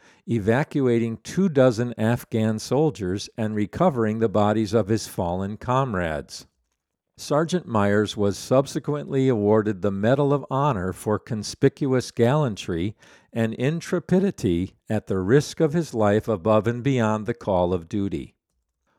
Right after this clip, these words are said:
What causes some people to extend themselves in compassionate service in a time of urgent need, while others stand idly by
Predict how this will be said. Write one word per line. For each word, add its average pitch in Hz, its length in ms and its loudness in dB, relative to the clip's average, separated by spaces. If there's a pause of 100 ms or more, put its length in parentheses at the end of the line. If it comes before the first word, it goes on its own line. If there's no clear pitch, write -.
(360)
What 147 340 0
causes 120 540 0
some 151 320 -2
people 113 400 0
to 123 220 -2
extend 135 600 -2
themselves 131 720 -2
in 113 240 -4
compassionate 117 800 -4
service 139 640 0
in 110 200 -2
a 98 80 -2
time 110 400 -2
of 98 260 -4
urgent 110 480 -6
need, 92 460 -4 (360)
while 110 360 0
others 156 400 4
stand 135 720 -2 (100)
idly 156 420 4
by 90 480 0